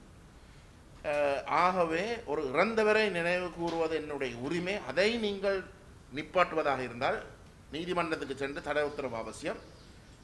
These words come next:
அந்த தடை உத்தரவை காட்டினால் மட்டும்தான் நான் இந்த நினைவு கூறுகின்ற செயலை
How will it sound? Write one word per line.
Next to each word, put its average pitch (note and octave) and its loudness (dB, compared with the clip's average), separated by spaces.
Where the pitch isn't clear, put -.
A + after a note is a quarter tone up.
அந்த E3 0
தடை F3 6
உத்தரவை C3+ 0
காட்டினால் F3+ 4
மட்டும்தான் C#3 -2
நான் D#3 0
இந்த D3 4
நினைவு D3+ -2
கூறுகின்ற C#3+ -2
செயலை D3+ -2